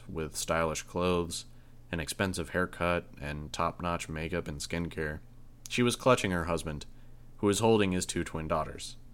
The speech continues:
There were two young adults there, too. Older teenagers or young twenty-somethings. The guy looked seriously well-built, the girl statuesque. I got the vibe of an athlete and his cheerleader girlfriend more than I got the impression of a brother and sister with good genetics.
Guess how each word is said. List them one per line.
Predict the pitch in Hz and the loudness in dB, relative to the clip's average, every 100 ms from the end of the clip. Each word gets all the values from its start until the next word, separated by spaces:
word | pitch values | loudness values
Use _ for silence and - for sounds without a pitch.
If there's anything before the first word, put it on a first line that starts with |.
| - - - - - - - - - - | -18 -18 -18 -18 -18 -16 -16 -16 -14 -10
There | - 120 | 4 6
were | 151 | 6
two | 147 - - 135 | 2 -2 4 6
young | 123 104 117 | 8 8 8
adults | 95 78 78 | 6 2 0
there, | - 76 | -2 -2
too. | - 101 80 71 - - - - | 2 4 4 0 -10 -14 -16 -4
Older | 104 123 139 | 2 6 6
teenagers | - 117 117 123 127 110 | 6 4 6 6 6 4
or | 82 78 80 | 4 2 0
young | 85 95 104 | 2 4 4
twenty-somethings. | 95 98 92 82 76 71 76 - - - - - - - - - | 2 2 2 2 -4 -4 -8 -8 -12 -14 -16 -16 -16 -18 -16 -2
The | 110 | 2
guy | 110 117 | 8 8
looked | 139 151 143 - | 8 6 2 0
seriously | - 104 101 - 95 | 4 6 6 4 2
well-built, | 90 90 80 78 78 - - - - - | 4 4 4 0 -4 -10 -16 -18 -16 -6
the | 101 | -4
girl | 90 95 104 104 | 4 6 6 6
statuesque. | 98 - 90 - 87 82 - - - - - - - - - | 0 2 2 2 0 0 -4 -10 -14 -16 -16 -18 -18 -18 -4
I | 101 | 2
got | 107 107 | 4 4
the | 107 | 4
vibe | 101 101 104 | 6 6 6
of | 90 | 2
an | 85 - | 0 4
athlete | 101 104 - 82 82 | 6 6 4 -2 -2
and | - 82 | -2 -4
his | 80 | -4
cheerleader | - 107 98 85 82 | 2 4 6 4 2
girlfriend | 87 92 85 80 78 | 4 4 2 -2 -2
more | 80 104 | 0 2
than | 123 135 | 4 2
I | 131 | 4
got | 131 127 | 2 2
the | 120 | 0
impression | 107 117 110 - | 4 4 4 2
of | 92 | 0
a | 85 | 0
brother | 82 95 95 87 | 2 4 6 4
and | 82 | 2
sister | - 101 87 82 | 2 2 2 -2
with | 80 78 | -4 0
good | 82 | -2
genetics. | 76 76 80 73 - - | 0 0 0 0 -4 -12